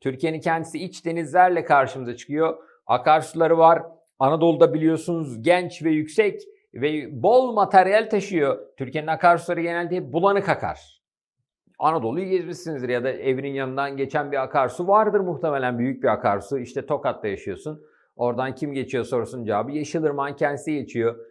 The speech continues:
İşte Sivas'tan doğuyor Kızılırmak'ın kendisi. Samsun'dan, Bafra'dan denize dökülüyor. Bakıyorsun hep bulanık akıyor mesela genelde.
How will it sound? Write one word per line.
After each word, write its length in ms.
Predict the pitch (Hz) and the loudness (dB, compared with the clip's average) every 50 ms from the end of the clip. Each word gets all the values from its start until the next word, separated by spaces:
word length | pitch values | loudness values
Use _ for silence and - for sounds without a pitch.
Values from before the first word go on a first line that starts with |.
| _ _ _ | _ _ _
İşte 180 | _ 139 127 | _ -8 -8
Sivas'tan 640 | - - 160 165 156 139 131 - - 151 139 143 151 | -8 -6 -4 -2 -2 -2 -4 -4 -6 -6 -4 -2 0
doğuyor 320 | 143 135 131 131 131 131 | 2 2 2 2 0 -2
Kızılırmak'ın 580 | 131 127 110 107 110 120 117 117 113 110 110 107 | -4 -6 -8 -6 -4 -4 -4 -2 -4 -4 -4 -2
kendisi. 560 | 107 123 110 104 107 - - - 123 120 120 - - _ _ _ | -4 -4 -4 -4 -6 -10 -6 -6 -6 -6 -6 -12 -20 _ _ _
Samsun'dan, 760 | _ - 151 143 160 147 - - 151 139 131 135 135 131 123 127 | _ -6 -4 -4 -4 -8 -8 -10 -10 -6 -2 -2 -2 -2 -2 -2
Bafra'dan 520 | 135 143 - - 156 135 131 143 143 139 | -4 -4 -2 -2 -2 0 0 -2 -2 -2
denize 320 | 139 131 123 117 123 117 | -2 -2 -2 -2 -2 -2
dökülüyor. 420 | 110 107 - 110 101 123 - 85 - | -4 -4 -8 -4 -4 -4 -4 -2 -2
Bakıyorsun 460 | 165 190 - - 202 190 180 208 208 | -2 -4 -2 0 -2 -2 0 0 -2
hep 80 | 220 190 | -4 -2
bulanık 440 | 151 160 180 208 233 247 262 247 | 0 0 0 0 2 0 0 0
akıyor 320 | 233 220 220 220 208 214 208 | -2 -2 0 0 0 0 0
mesela 360 | 196 180 - 190 175 165 156 | -2 -2 -2 0 0 0 0
genelde. 680 | 147 156 165 165 160 156 156 151 131 123 - - - | 0 -2 -2 0 0 0 0 0 0 0 0 -2 -6